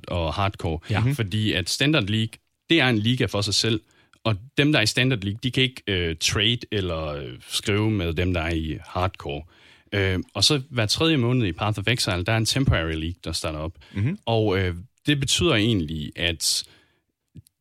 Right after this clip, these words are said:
Speaker 1: at, at, at de starter helt, man, man starter helt forfra,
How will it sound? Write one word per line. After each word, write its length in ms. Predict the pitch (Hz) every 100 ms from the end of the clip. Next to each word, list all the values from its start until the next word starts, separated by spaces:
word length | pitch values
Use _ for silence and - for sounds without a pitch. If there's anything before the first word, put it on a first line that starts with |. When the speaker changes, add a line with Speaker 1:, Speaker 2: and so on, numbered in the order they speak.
| _ _ -
Speaker 1:
at, 140 | 90 -
at, 180 | 107 -
at 160 | 110 -
de 80 |
starter 360 | 131 143 147 127
helt, 300 | 101 175 143
man, 180 | 123 117 135
man 100 | 139
starter 220 | 156 156
helt 180 | 160 127
forfra, 360 | 104 - 98